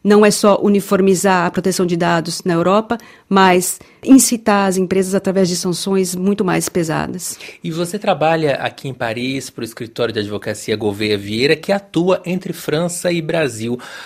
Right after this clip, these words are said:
Speaker 2: Eu sei que essa regulamentação é europeia, mas quais são as principais diferenças entre as políticas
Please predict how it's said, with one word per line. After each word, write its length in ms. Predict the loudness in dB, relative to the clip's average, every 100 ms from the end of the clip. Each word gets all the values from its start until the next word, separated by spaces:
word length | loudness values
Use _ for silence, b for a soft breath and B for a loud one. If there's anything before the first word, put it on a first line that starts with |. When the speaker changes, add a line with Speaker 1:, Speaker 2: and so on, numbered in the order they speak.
| B -12
Speaker 2:
Eu 100 | -6
sei 140 | -6
que 120 | -2
essa 200 | -2 -2
regulamentação 600 | -4 -4 -4 -4 -4 -2
é 20 | 0
europeia, 520 | 0 2 2 2 0
mas 180 | 0 -4
quais 260 | -6 -6
são 200 | -6 -4
as 80 | -4
principais 400 | -6 -10 -6 -6
diferenças 580 | -6 -2 -2 -2 -6 -6
entre 200 | -4 -6
as 80 | -6
políticas 640 | -4 -4 -4 -6 -6 -8